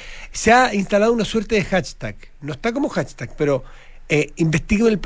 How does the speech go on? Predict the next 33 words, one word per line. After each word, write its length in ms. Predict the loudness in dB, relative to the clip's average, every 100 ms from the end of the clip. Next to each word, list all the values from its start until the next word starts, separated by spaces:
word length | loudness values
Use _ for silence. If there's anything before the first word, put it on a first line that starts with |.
| 2
hay 160 | 2
que, 140 | 2 4
hay 220 | 6 6
que 120 | 4
volver 280 | 2 4 4
a 140 | 4 4
investigar 400 | 0 -2 -2 -2
su 120 | 0
patrimonio. 600 | -2 0 0 -2 -6 -10 -18 -18 -18 -18 -20 -20 -20 -18 -18 -6
Eh, 800 | 0 0 0 -8 -16 -16 -12 -8
eh, 180 | -4 -2 0
y, 220 | 0 4
y 60 |
esa 160 | 4 6
frase 280 | 6 6 6
la 60 |
he 40 | 6
visto 180 | 8 6
repetida 400 | 6 6 4 4
en 140 | 6
varios, 480 | 6 6 4 0 -4
en 140 | -4
varios 200 | -2 -2
mensajes. 600 | -2 -2 0 0 0 -2 0 2 2 0
Hay 120 | -2
que, 140 | -2
parece 540 | 0 4 4 2 -4 -6
que 120 | -6
va 80 | -2
a 40 |
haber 140 | 0 0
que 100 | 0
volver 420 | -2 0 0 0